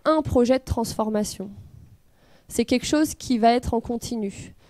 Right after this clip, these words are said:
Donc c'est comment on intègre dans nos pratiques, dans notre modèle organisationnel, comment on intègre des étapes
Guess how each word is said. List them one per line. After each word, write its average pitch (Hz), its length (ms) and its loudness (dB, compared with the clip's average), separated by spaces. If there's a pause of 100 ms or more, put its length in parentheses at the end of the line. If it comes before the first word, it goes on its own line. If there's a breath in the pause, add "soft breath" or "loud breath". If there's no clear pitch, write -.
(120 soft breath)
Donc 220 140 0
c'est 247 140 0
comment 311 360 6
on 277 120 0
intègre 277 560 2
dans 202 160 0
nos 196 100 2
pratiques, - 720 -8
dans 214 140 0
notre 208 240 0
modèle 233 420 6
organisationnel, 202 1080 -2 (560 soft breath)
comment 233 320 4
on 214 180 0
intègre 233 640 2 (360 soft breath)
des 208 240 2
étapes 240 420 0